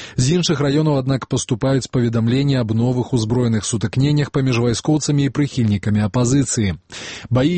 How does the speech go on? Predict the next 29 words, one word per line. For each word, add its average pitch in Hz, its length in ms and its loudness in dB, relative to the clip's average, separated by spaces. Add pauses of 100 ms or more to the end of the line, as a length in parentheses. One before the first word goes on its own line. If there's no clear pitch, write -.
ідуць 156 240 0
у 127 80 -2
прымесці 131 480 0
Дамаску 127 480 0
ў 110 80 0
горадзе 123 400 0
Дума. 120 560 0 (320)
Паводле 120 400 0
праваабаронцаў, 117 800 0
раніцай 127 480 0
у 104 80 0
чацвер 135 400 0
вайскоўцы 127 480 0
штурмавалі 120 720 0
Думу, 147 480 0
выкарыстоўваючы 127 960 0
цяжкую 110 560 -2
тэхніку. 117 560 0 (560)
За 127 160 2
апошнія 170 400 0
суткі 160 400 0
мяжу 127 240 0
з - 160 -4
Турэччынай 135 540 0
перасеклі 123 560 0
больш 117 320 0
за 117 80 0
тысячу 117 480 -2
сырыйскіх 110 640 -2